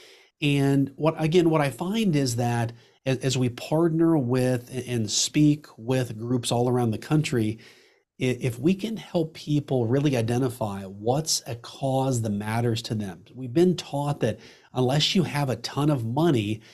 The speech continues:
you just can't make any impact in the world. And I think that's flat dead wrong. And that's what I would just go to the market with right now is when you have a cause you care about, now you're motivated to go make more money, and you're no longer the villain in the story.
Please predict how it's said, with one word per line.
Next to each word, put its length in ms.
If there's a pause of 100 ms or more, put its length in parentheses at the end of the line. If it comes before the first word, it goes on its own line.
(200)
you 160
just 200
can't 360
make 280
any 240
impact 480
in 80
the 80
world. 420 (100)
And 100
I 100
think 220
that's 240
flat 580 (260)
dead 260
wrong. 500 (580)
And 280
that's 240
what 80
I 80
would 140
just 280
go 160
to 80
the 80
market 320
with 240
right 160
now 280
is 160 (360)
when 200
you 300
have 240
a 40
cause 400
you 60
care 300
about, 300
now 180
you're 160
motivated 920 (320)
to 100
go 200
make 260
more 160
money, 420
and 240
you're 100
no 120
longer 360
the 140
villain 340
in 80
the 80
story. 440